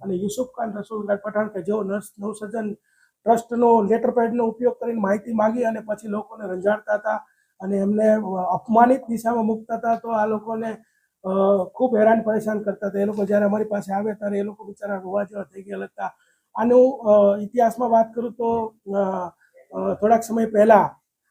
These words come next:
આપણા માન્ય ધારાસભ્ય, અ, શ્રી અરવિંદ રાણા સાહેબે આ લોકો વિરુદ્ધમાં એક લેખિત ફરિયાદ આપેલી. ત્યારબાદ તેઓ અરવિંદ રાણા સાહેબ વિરુદ્ધમાં પણ ઉટપટાંગ બધી વાતો છાપવા માંડ્યા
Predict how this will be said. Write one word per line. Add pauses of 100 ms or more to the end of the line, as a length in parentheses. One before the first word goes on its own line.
આપણા
માન્ય (360)
ધારાસભ્ય,
અ, (240)
શ્રી (300)
અરવિંદ
રાણા
સાહેબે
આ
લોકો
વિરુદ્ધમાં
એક
લેખિત
ફરિયાદ
આપેલી. (440)
ત્યારબાદ
તેઓ
અરવિંદ
રાણા
સાહેબ
વિરુદ્ધમાં
પણ
ઉટપટાંગ
બધી
વાતો
છાપવા
માંડ્યા